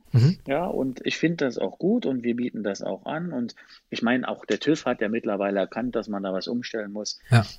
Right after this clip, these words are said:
Speaker 2: Ja, dass man dann mittlerweile ja nichts mehr mit, äh, Zetteln da macht, sondern die theoretische Prüfung ist ja alles mittlerweile am P C und so weiter. Da kann man sich ja nicht komplett verschließen. Aber ich sag mal, in gewissen Bereichen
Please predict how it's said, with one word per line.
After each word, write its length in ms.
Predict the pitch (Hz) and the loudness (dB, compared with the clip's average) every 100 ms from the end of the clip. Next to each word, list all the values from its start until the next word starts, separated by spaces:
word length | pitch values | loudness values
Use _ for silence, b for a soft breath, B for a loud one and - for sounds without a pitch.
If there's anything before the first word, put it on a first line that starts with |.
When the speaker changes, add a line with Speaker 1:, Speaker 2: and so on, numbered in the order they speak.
| - | -2
Speaker 2:
Ja, 220 | 101 104 | 0 2
dass 200 | 101 98 | 0 -2
man 160 | 110 101 | -2 -2
dann 160 | 101 | -2
mittlerweile 500 | 107 - 104 98 104 | -2 0 2 2 2
ja 120 | 104 98 | 2 2
nichts 420 | 104 113 - - | 0 -2 -4 -4
mehr 400 | 104 104 104 98 | -2 0 0 -2
mit, 400 | 98 98 - - | -2 -4 -6 -10
äh, 220 | 104 - 92 | -8 -6 -4
Zetteln 480 | - 117 131 120 117 | -2 2 2 2 0
da 100 | 107 | 0
macht, 220 | 110 - | -2 -2
sondern 280 | - 95 98 | -2 0 -2
die 100 | 98 | -4
theoretische 500 | - 104 107 104 - | -2 0 0 -2 -4
Prüfung 260 | 110 110 | -6 -4
ist 100 | 101 | -6
ja 120 | 104 - | -6 -6
alles 320 | 101 107 107 | -2 0 0
mittlerweile 460 | 104 101 92 92 92 | -4 -4 -4 -4 -6
am 80 | |
P 140 | 92 90 | -8 -12
C 180 | - 92 | -8 -8
und 100 | 98 | -6
so 80 | 90 | -8
weiter. 160 | 90 B B B | -8 B B B
Da 80 | - | -8
kann 180 | - 110 | -4 -2
man 120 | 107 | -2
sich 120 | 98 | -4
ja 80 | - | -4
nicht 140 | 98 98 | -4 -4
komplett 320 | 90 95 - | -6 -6 -8
verschließen. 500 | 82 - 101 - - _ B B B B B | -10 -8 -10 -10 -18 _ B B B B B
Aber 340 | 110 123 123 | 2 4 2
ich 120 | 117 | 0
sag 160 | 123 120 | -2 0
mal, 100 | 123 | -2
in 40 | |
gewissen 340 | 110 123 139 120 | 0 0 0 -2
Bereichen 520 | 95 87 110 - 107 | 0 -2 -2 -4 -8